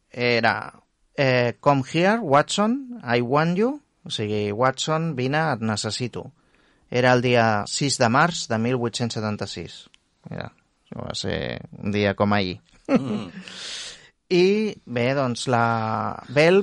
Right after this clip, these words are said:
Speaker 1: va presentar el seu invent a l'exposició celebrada a Filadèlfia amb motiu del primer centenari de la independència dels Estats Units, on es va convertir en una gran atracció. Estava convidat l'emperador de Brasil, Pere segon,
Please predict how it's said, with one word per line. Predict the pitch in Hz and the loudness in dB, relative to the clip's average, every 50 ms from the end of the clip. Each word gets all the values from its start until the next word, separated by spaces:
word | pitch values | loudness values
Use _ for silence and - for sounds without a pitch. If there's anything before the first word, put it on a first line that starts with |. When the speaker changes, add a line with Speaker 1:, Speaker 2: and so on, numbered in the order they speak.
| 196 151 | 4 4
Speaker 1:
va | 135 - | 2 2
presentar | - 135 135 - 139 123 - 131 | 2 0 2 2 0 2 4 4
el | 120 - | 4 4
seu | - 131 117 117 | 4 2 4 4
invent | 120 127 143 160 175 185 196 208 220 - | 4 4 4 4 4 4 0 -2 -4 -2
a | - 123 120 | 0 2 2
l'exposició | 120 117 117 117 110 110 104 - - - 127 117 107 110 107 - - 123 127 135 | 4 4 6 6 4 2 2 -2 -8 -8 -6 -4 -4 -2 -2 -2 2 2 2 2
celebrada | - - 120 117 113 113 117 123 127 127 120 | 2 2 4 4 6 6 4 4 4 4 4
a | 113 | 2
Filadèlfia | - - 120 113 107 117 135 143 - - 180 185 185 | 2 2 2 4 4 4 4 4 2 0 0 0 2
amb | 165 127 | 2 0
motiu | 120 117 - 135 131 135 | 0 0 0 0 2 2
del | 131 123 | 2 2
primer | - 117 117 117 123 123 | 0 0 -2 0 0 0
centenari | - 131 117 107 - 104 107 110 120 139 175 190 233 - _ _ _ _ _ - | 0 -2 -2 -2 0 0 0 0 0 0 0 0 -2 -4 _ _ _ _ _ 0
de | 113 120 | 2 4
la | 123 131 | 4 4
independència | 127 127 123 120 110 117 127 139 151 156 156 - 180 175 | 2 0 -2 -2 -4 -6 -4 -4 -2 -2 0 2 4 4
dels | 156 135 120 127 | 4 4 2 0
Estats | 117 - - 127 - - | -4 0 0 0 0 0
Units, | 107 104 95 90 - - - | -2 -2 -4 -6 -8 -8 -6
on | - 117 113 | -4 -2 -2
es | 107 113 | -2 0
va | 131 131 - | -2 0 0
convertir | 131 117 113 113 107 - 147 156 | 2 2 2 2 2 0 -2 0
en | 147 | 0
una | 131 120 113 110 | 2 2 2 2
gran | 110 117 117 117 | 2 2 2 0
atracció. | 113 - 110 87 - - - - 98 - - _ _ _ _ _ _ _ _ _ - _ _ - | 0 -2 -4 -6 -6 -8 -10 -8 -8 -10 -12 _ _ _ _ _ _ _ _ _ -20 _ _ -6
Estava | - - - 143 147 147 | -4 0 2 4 4 4
convidat | - 139 131 123 127 135 151 165 175 170 | 4 2 2 2 2 4 4 4 4 4
l'emperador | 147 120 117 - 123 120 117 117 113 110 110 107 120 131 139 127 | 4 2 2 4 4 4 4 4 4 4 2 4 4 4 4 4
de | 120 117 | 4 2
Brasil, | 110 107 104 101 - - 147 175 185 185 | 2 0 0 -2 -2 0 2 2 2 0
Pere | - 117 113 110 107 | 0 0 0 0 0
segon, | - - 101 98 127 160 190 214 | -2 -2 -2 0 2 2 2 0